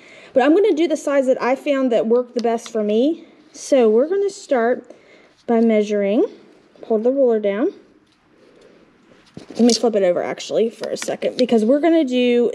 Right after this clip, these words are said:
ten inches long. So I'm gonna make, go to the ten and go all the way down to the zero. Now, the width of the ruler is about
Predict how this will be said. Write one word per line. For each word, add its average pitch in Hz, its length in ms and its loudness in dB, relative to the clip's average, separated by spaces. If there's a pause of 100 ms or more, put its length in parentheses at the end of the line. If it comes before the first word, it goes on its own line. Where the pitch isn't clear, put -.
ten 359 400 2 (140)
inches 294 460 0
long. 226 540 0 (220)
So 233 220 -2
I'm 233 140 0
gonna 330 160 0
make, 247 440 -2 (760)
go 247 160 4
to 285 80 0
the 392 120 2
ten 247 440 0
and 208 160 -6
go 202 200 -2
all 262 680 2
the 254 100 2
way 247 160 4
down 233 300 -2
to 240 120 -2
the 226 140 0
zero. 208 340 -4 (360)
Now, 202 300 0 (460)
the 247 100 6
width 320 260 2
of 440 120 0
the 330 80 -2
ruler 254 500 2
is 220 260 -2
about 220 460 -2